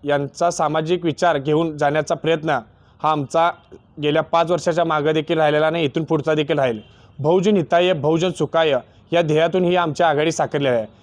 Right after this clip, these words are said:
आपण गेल्या पाच ते सहा वर्षाचा लेखाजोखा बघितला तर आदरणीय आमदार साहेब राजेंद्र पाटील यड्रावकर साहेब तसेच आदरणीय अमर पाटील भैया यांच्या नेतृत्वात शिरोळ शहराच्या सर्वांगीण विकासाचा जो आपण कायापलट बघितला आहे,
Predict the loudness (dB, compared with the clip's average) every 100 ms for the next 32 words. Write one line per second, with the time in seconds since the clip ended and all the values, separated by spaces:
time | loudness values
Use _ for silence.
0 | -20 -20 -18 -4 -2 0 0 0 0 2
1 | 0 0 -2 0 2 2 0 0 2 2
2 | 0 0 0 0 0 2 2 2 2 0
3 | -2 -16 -6 -2 0 0 2 0 0 -6
4 | -16 -4 -2 0 0 2 0 2 0 0
5 | 0 0 0 0 0 0 0 0 0 0
6 | -4 -2 -2 -4 -8 -20 -20 -6 -2 0
7 | 0 0 0 0 0 0 0 0 0 0
8 | -2 -14 -20 -6 -2 0 2 2 2 2
9 | 0 0 -2 -4 -2 2 2 2 2 2
10 | 2 0 0 0 2 2 2 2 0 0
11 | 0 0 -2 -4 -20 -20 -10 0 2 2
12 | 0 2 2 2 0 2 0 2 2 0